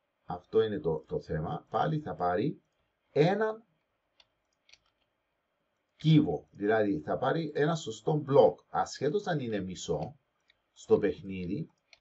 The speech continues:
θα χρησιμοποιήσει όλο το χώρο. Αν βάλω άλλο μισό μπλοκ, μισό slab από πάνω, αυτό είναι εντάξει, είναι σαν να έχω έναν ολοκληρωμένο κύβο. Εάν βάλω όμως έναν κύβο κανονικό από πάνω, δεν μου επιτρέπει να το βάλω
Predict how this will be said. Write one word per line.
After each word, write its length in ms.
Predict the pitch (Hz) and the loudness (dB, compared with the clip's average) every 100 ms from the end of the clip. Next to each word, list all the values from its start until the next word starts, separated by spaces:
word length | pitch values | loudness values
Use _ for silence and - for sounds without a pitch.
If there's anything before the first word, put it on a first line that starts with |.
| _ _ _ | _ _ _
θα 140 | - | -12
χρησιμοποιήσει 720 | - - 107 185 165 208 - _ | -12 -6 -4 -4 -4 -8 -8 _
όλο 280 | 143 139 127 | 2 4 2
το 100 | - | -2
χώρο. 180 | 87 90 | 0 0
Αν 180 | - 101 | 0 0
βάλω 280 | 104 160 208 | 0 -2 -2
άλλο 260 | 143 135 110 | 0 4 4
μισό 540 | 104 - - 208 170 - _ _ _ _ _ _ _ - _ _ _ - | 4 -4 -2 -2 -4 -14 _ _ _ _ _ _ _ -20 _ _ _ -4
μπλοκ, 400 | 107 104 87 - | 2 4 2 -2
μισό 260 | 104 - 135 | -12 -4 -4
slab 380 | 147 - 143 - | -4 0 0 2
από 240 | - - | 0 -2
πάνω, 360 | - - 170 - | -2 -4 -6 -6
αυτό 280 | - - 175 | -6 -4 -6
είναι 120 | 208 | -4
εντάξει, 420 | 175 151 - - | 0 0 0 -6
είναι 120 | 151 | -4
σαν 200 | 170 170 | -4 -6
να 60 | 175 | -10
έχω 140 | 180 | -8
έναν 260 | 180 175 165 _ _ _ | -8 -8 -10 _ _ _
ολοκληρωμένο 760 | - 117 - 98 113 160 185 156 | 0 4 4 2 -2 -2 -2 -4
κύβο. 320 | 143 - - | -2 -4 -4
Εάν 280 | 104 101 127 | -4 -2 -2
βάλω 240 | 170 196 | -2 -2
όμως 420 | 202 190 170 - _ _ _ _ _ | -2 -2 -2 -4 _ _ _ _ _
έναν 440 | 123 123 120 110 107 | -8 -4 -2 -4 -6
κύβο 500 | 123 127 107 87 - | 0 2 2 0 -4
κανονικό 640 | 101 95 90 92 - 90 | 0 0 0 -8 -2 0
από 220 | 185 92 85 | 0 0 0
πάνω, 460 | 85 85 95 156 - | -2 -2 -6 -6 -10
δεν 360 | 101 139 214 | -4 0 0
μου 120 | 202 | 2
επιτρέπει 560 | 180 131 - 113 110 95 | 0 0 4 8 8 6
να 160 | 92 95 | -4 -4
το 100 | 101 | 0
βάλω 380 | 95 92 85 | 2 2 0